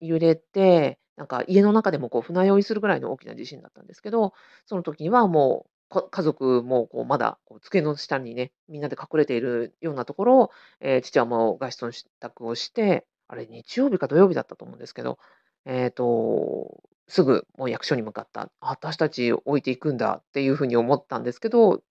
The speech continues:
まあ、後から考えれば、あ、あれ、まあ、仕事で、で、立場上心配だろうが何だろうか、こうやむなく災害時には駆けつけるというのだったんだよなっていう風に思ったりしています。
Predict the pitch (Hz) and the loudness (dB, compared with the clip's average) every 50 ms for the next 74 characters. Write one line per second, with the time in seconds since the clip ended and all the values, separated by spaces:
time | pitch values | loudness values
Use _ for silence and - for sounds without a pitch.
0 | _ _ _ 185 180 170 156 135 127 - - - - - - 135 123 - - 131 | _ _ _ -4 0 4 4 4 4 2 0 -4 -8 -6 -4 -4 -4 -4 -6 -6
1 | 127 123 117 120 117 117 110 107 131 131 113 113 117 120 120 _ _ _ _ - | -6 -4 -4 -4 -6 -6 -6 -4 -4 -4 -4 -6 -10 -14 _ _ _ _ _ -20
2 | - - - 143 131 123 - 123 123 113 - _ _ - - _ _ _ _ 170 | -14 -10 -6 -4 -4 -2 0 0 0 0 0 _ _ -20 -20 _ _ _ _ -10
3 | 156 156 165 - - 131 135 127 120 135 131 127 123 120 - - _ _ _ _ | -8 -6 -8 -8 -4 -2 -2 -2 2 4 6 6 6 6 4 0 _ _ _ _
4 | _ - 143 127 - 131 135 127 139 151 160 143 127 123 127 127 123 120 120 123 | _ -10 -10 -6 -4 -2 2 4 4 6 6 4 4 2 0 -4 -2 -2 2 4
5 | 131 123 - - 113 - 117 117 117 120 123 127 120 110 110 - 170 185 202 - | 4 2 2 0 -6 -6 -4 -2 0 0 -2 -2 -6 -8 -4 -2 0 0 0 -2
6 | 156 120 120 120 123 113 104 110 120 131 170 214 240 240 202 165 143 - 139 - | -4 -4 -2 0 0 -2 -2 -6 -8 -4 0 4 4 4 4 4 2 -2 -8 -14
7 | - 123 - - 127 117 117 - 117 110 113 110 107 95 - - - - 92 78 | -18 -18 -8 -6 -4 -4 -4 -4 -6 -6 -4 -4 -4 -4 -6 -8 -12 -12 -12 -12
8 | 76 - - - - _ _ _ 143 147 139 123 123 - 131 127 120 123 139 160 | -12 -14 -16 -20 -20 _ _ _ -8 -2 -2 -2 -2 -2 -6 -4 -2 0 0 2
9 | 202 214 220 220 - _ 151 135 127 135 165 185 180 139 - 123 120 120 - _ | 2 2 2 0 -2 _ -4 -2 -2 -2 -2 0 0 0 -2 -2 -4 -10 -10 _
10 | 120 120 123 - - - 117 113 120 151 - _ | -12 -12 -12 -12 -12 -12 -12 -10 -12 -12 -12 _